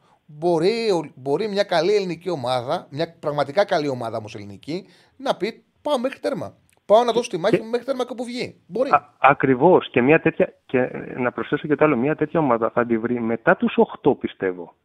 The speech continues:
Speaker 2: Δηλαδή είναι έτσι φτιαγμένη η διοργάνωση, που αν όχι βαντά, μέχρι τους οχτώ μπορείς να πας, δηλαδή αν είσαι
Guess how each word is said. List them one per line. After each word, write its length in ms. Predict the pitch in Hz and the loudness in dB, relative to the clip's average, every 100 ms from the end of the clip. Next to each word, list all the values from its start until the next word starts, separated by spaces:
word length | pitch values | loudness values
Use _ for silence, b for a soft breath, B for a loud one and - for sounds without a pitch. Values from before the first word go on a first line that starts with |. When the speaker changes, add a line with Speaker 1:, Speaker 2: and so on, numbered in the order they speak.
| _ | _
Speaker 2:
Δηλαδή 220 | - 107 131 | -4 0 2
είναι 120 | 151 | 2
έτσι 180 | 156 185 | 2 0
φτιαγμένη 400 | - 135 127 139 | 2 2 2 2
η 40 | |
διοργάνωση, 720 | 143 123 110 104 95 - 101 b b b b | 2 2 0 -2 -4 -8 -10 b b b b
που 220 | - 120 - - - _ _ | 0 0 0 -12 -16 _ _
αν 240 | - 120 | 0 2
όχι 180 | 151 190 | 2 2
βαντά, 600 | 170 170 127 107 104 - | 4 6 6 4 2 -4
μέχρι 300 | - 123 156 | -4 -4 -4
τους 160 | 170 190 | -4 0
οχτώ 520 | 117 - - 107 104 - | 0 -2 0 0 0 -2
μπορείς 240 | 117 156 | 0 2
να 140 | 196 190 | 2 4
πας, 200 | 214 202 | 4 4
δηλαδή 240 | 139 156 | 0 2
αν 100 | 180 | 0
είσαι 260 | - 196 | -2 -6